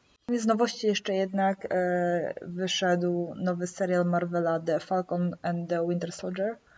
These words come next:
E, po dwóch odcinkach nie mogę za wiele powiedzieć. Fabularnie jak na razie wypada dużo gorzej niż WandaVision, które było fenomenalne, ale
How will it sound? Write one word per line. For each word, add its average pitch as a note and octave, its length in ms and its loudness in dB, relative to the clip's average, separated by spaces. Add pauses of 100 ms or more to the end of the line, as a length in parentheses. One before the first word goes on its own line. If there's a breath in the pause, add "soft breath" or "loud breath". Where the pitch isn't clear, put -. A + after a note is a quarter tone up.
(460 loud breath)
E, F3 160 2
po F3+ 140 -2
dwóch G3+ 220 -2
odcinkach F#3+ 680 -2
nie F#3 140 0
mogę F#3 260 2
za E3 160 0
wiele D#3+ 220 2
powiedzieć. F3 680 -4
Fabularnie F3 760 2
jak F#3 220 0
na F3+ 120 0
razie F#3 320 2
wypada F3+ 440 -2
dużo F#3 260 2
gorzej F#3+ 300 2
niż F3 320 -2
WandaVision, F3+ 840 0
które F#3 340 0
było F3+ 340 4
fenomenalne, F#3 960 0
ale G#3 500 2